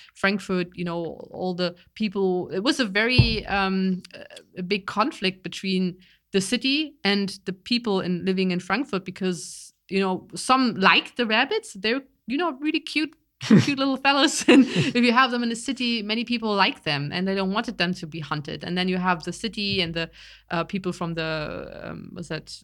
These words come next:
Speaker 1: uh, gardening, uh, Grünflächenamt, I don't know. <laughs>
Speaker 2: Oh, uh,
Speaker 1: Yeah, so just
Speaker 2: yeah,
Speaker 1: the
Speaker 2: it's like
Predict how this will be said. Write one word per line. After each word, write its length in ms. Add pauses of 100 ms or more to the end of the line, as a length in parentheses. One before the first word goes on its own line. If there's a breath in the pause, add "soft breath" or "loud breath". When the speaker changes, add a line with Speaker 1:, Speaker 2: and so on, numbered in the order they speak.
(180)
Speaker 1:
uh, 120 (160)
gardening, 920 (500 soft breath)
uh, 360 (720)
Grünflächenamt, 560
I 280
don't 80
know. 500 (100)
<laughs> 20
Speaker 2:
Oh, 560
uh, 180
Speaker 1:
Yeah, 160
so 200
just 120
Speaker 2:
yeah, 200
Speaker 1:
the 60
Speaker 2:
it's 100
like 80